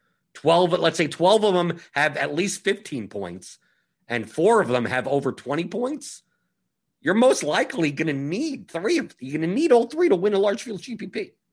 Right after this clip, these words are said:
So filling that outfield spot with the eighth hitter of your stack, that's gonna see three plate appearances possibly, and if they don't do it, and they get, get, get, they get a single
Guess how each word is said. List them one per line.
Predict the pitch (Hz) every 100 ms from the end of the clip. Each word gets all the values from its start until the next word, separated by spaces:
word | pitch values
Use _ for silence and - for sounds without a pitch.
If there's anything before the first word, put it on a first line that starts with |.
| _ _ _ _ _ _ _ _ _ _ _ _ _ _ _ _ _ _
So | 120
filling | - 190 214 208
that | 185 -
outfield | 180 208 180 151
spot | - - 139
with | 139 -
the | 127 -
eighth | 151 160
hitter | - 165 117 90 -
of | 110
your | 110 107
stack, | - 120 139 - - _ _ _ _
that's | - 120
gonna | - 135
see | 131 147 127 -
three | - 120 139
plate | 170 - 135 151
appearances | - 185 202 240 269 254
possibly, | 220 233 - 262 311 320 - _ _ _ _ _
and | 117
if |
they | 113 160
don't | 160
do | 113 165
it, | 151
and |
they | 151 139 139
get, | 151 135 131
get, | 127 139
get, | 127 131 139 123
they | 127
get | 131
a |
single | 123 - 131 87